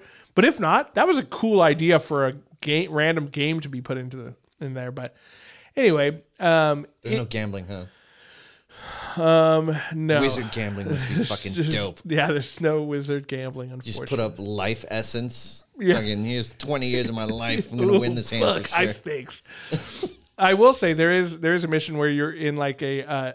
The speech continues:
Speaker 1: a dragon fighting den, and I'm sure there's gambling going on there, but you don't get to gamble, unfortunately.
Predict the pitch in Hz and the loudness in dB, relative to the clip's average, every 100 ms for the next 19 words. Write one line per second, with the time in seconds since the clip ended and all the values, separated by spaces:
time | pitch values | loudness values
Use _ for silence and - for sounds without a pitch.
0 | _ 147 127 147 139 139 147 139 127 139 | _ -10 -6 -2 2 2 0 -4 -2 0
1 | 131 131 131 131 139 127 127 135 - _ | 0 -6 -10 -6 -6 -6 -10 -14 -18 _
2 | _ 139 131 127 135 - 147 131 127 143 | _ -10 -8 -8 -8 -4 -4 -4 -8 -8
3 | 131 123 120 127 123 120 123 120 123 135 | -10 -10 -12 -12 -12 -12 -12 -12 -12 -10
4 | 135 127 127 123 - 120 123 131 135 - | -10 -12 -16 -16 -16 -18 -18 -18 -18 -18
5 | - - 143 156 | -16 -16 -16 -18